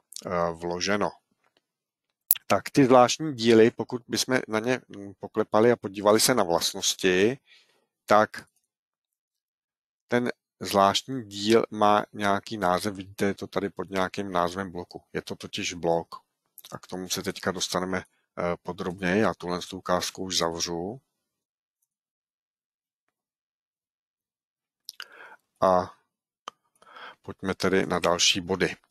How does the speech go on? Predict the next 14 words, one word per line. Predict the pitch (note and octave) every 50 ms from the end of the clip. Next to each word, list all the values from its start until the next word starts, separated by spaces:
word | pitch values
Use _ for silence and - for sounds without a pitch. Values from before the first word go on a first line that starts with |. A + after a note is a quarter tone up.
| - - - - -
Takže | - F#2 F2 F#2 G#2+ G#2+
jak | A2 B2 - -
vytvořit | A2+ A#2 - A2+ A#2 A#2 B2 A#2
zvláštní | G#2+ A2+ A2+ G#2+ G#2 G2+ - - A#2+ A#2 A2
díl? | G#2 G#2+ G#2+ A2 G#2+ A2 A2+ A#2 A#2 - _ _ _ _ _ _ _ _ -
Jak | - - -
už | G#2+ -
jsem, | - B2 A#2 F#2 - _ _ _ _ _ _ A2
eh, | G#2+ G#2 G2 G2 G2 G2
před | - - - -
chviličkou | - - G#2+ - - - A#2+ A2+
zmínil, | G2+ G#2+ A2+ A2 A2 A2+ A#2 A#2
je | A2+ G#2+ G#2
to | - A#2 A2+